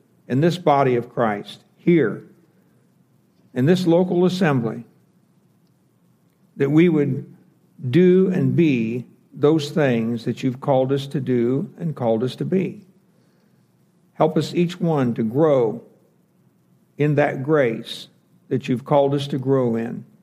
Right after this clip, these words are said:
and to be what we ought to be before you. For it's in your name we pray,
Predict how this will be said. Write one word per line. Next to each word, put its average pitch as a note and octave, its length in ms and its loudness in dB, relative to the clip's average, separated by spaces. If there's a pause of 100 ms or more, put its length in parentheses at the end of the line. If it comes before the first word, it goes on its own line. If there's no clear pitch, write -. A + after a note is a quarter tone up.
(1400)
and C3 140 -8
to A#2+ 80 -6
be C#3 180 0
what C#3 200 2
we C#3 180 0
ought A#2+ 220 -2
to C3+ 80 -4
be A#2+ 180 -2
before A#2 400 -4
you. G#2 240 -6 (800)
For A2+ 140 0
it's G#2 120 -8
in A2+ 100 -2
your A#2+ 160 0
name B2+ 240 0
we C#3 120 0
pray, G#2+ 420 -8